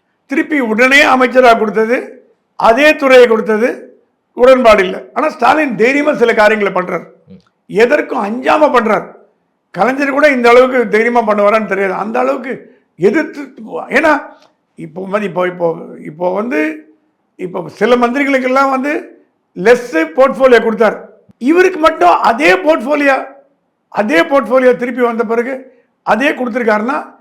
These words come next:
Speaker 1: அப்ப மத்திய அரசாங்கத்தோட கோப பார்வையை தாங்கக்கூடிய சக்தி எனக்கு இருக்குன்னு காட்ட ப்ரூவ் பண்ணியிருக்காரு. சுப்ரீம் கோர்ட்டோட கோப பார்வையை நான் தாங்குறேன்னு பண்ணியிருக்காரு.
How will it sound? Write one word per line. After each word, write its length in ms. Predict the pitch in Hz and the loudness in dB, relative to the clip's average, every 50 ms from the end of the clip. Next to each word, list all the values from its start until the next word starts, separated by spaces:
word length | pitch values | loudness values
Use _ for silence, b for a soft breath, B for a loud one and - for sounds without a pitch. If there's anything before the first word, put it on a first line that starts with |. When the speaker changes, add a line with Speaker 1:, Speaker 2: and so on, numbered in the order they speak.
| _ _ _ _ _ _ | _ _ _ _ _ _
Speaker 1:
அப்ப 220 | - 214 208 208 | -4 -2 -2 -2
மத்திய 320 | 202 208 208 214 277 294 | -4 -4 -4 -2 0 0
அரசாங்கத்தோட 500 | 285 277 247 254 269 254 247 247 226 208 | 0 0 0 -2 -2 -2 -2 -2 -4 -6
கோப 340 | - - 233 262 277 262 262 | 0 0 2 4 4 2 2
பார்வையை 360 | - 233 233 233 233 226 220 | 2 0 0 0 0 -2 -4
தாங்கக்கூடிய 600 | 226 - 196 220 254 285 302 269 240 254 247 233 | -4 -4 -4 -2 -2 -4 -6 -6 -6 -4 -2 -2
சக்தி 380 | 208 208 226 226 226 - - 285 | -4 -4 -4 -8 -8 -8 -6 -4
எனக்கு 260 | 269 254 233 208 233 | -2 -2 -2 -4 -6
இருக்குன்னு 280 | 247 233 208 262 254 214 | -10 -10 -8 -10 -10 -6
காட்ட 280 | - 233 247 233 247 | -4 -4 -2 -2 -2
ப்ரூவ் 220 | 233 196 220 220 202 | -4 -4 -4 -6 -4
பண்ணியிருக்காரு. 400 | 214 208 202 208 196 165 135 - - b b b b b b b b | -6 -6 -4 -2 -2 -2 -2 -6 -16 b b b b b b b b
சுப்ரீம் 440 | _ 240 240 285 330 302 302 285 285 | _ -6 -2 0 0 0 0 2 0
கோர்ட்டோட 200 | 285 269 254 240 | 2 2 2 2
கோப 260 | 214 247 262 269 262 | 4 4 4 4 4
பார்வையை 340 | 254 254 254 277 302 311 277 | 4 4 4 2 0 -2 0
நான் 40 | 233 | 2
தாங்குறேன்னு 520 | 254 254 262 262 254 254 254 247 247 254 - _ _ _ _ _ | 2 2 2 2 0 -2 -2 -6 -10 -16 -20 _ _ _ _ _
பண்ணியிருக்காரு. 420 | - 262 262 254 214 220 185 - | -4 -2 -2 0 2 0 0 0